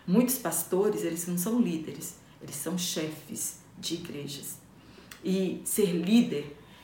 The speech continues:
é aquela pessoa que ensina com o seu exemplo.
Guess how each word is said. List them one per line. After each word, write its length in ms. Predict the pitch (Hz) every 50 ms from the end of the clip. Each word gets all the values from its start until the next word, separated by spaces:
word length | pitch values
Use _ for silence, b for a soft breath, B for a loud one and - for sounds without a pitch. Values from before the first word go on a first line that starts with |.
| B B B
é 80 | -
aquela 300 | - - - 208 196 190
pessoa 520 | 190 196 196 185 - - - 202 196 208 202
que 140 | - 226 214
ensina 680 | 202 190 180 - - - 226 240 240 190 160 - - - - - -
com 140 | - 226 247
o 100 | 247 240
seu 320 | - - - 240 254 254
exemplo. 580 | 208 180 - - 180 180 180 175 175 170 170 -